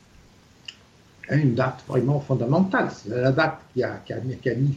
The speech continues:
fin au prestige du, du, du, du P T, du Parti des travailleurs. Ces gars-là, dans un certain état, euh, l'état de Sainte-Catherine,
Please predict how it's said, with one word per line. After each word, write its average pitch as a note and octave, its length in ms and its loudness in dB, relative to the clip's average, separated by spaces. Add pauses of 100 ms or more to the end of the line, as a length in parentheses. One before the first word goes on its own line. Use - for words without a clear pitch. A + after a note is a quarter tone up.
(140)
fin F3 180 4
au C3 80 6
prestige D3 720 4
du, A2 160 -6
du, - 240 -14
du, - 840 -20
du B2+ 60 -4
P B2 220 2
T, - 120 -8
du - 1700 -20
Parti - 240 -2
des A#2 120 0
travailleurs. G2+ 340 -8 (2500)
Ces E4+ 220 6
gars-là, F#3 640 2
dans F3+ 260 2
un D3 60 -4
certain C#3 520 -6
état, - 460 -2 (800)
euh, A2+ 80 -10 (120)
l'état A2 280 -4
de - 80 -10
Sainte-Catherine, C3+ 720 -4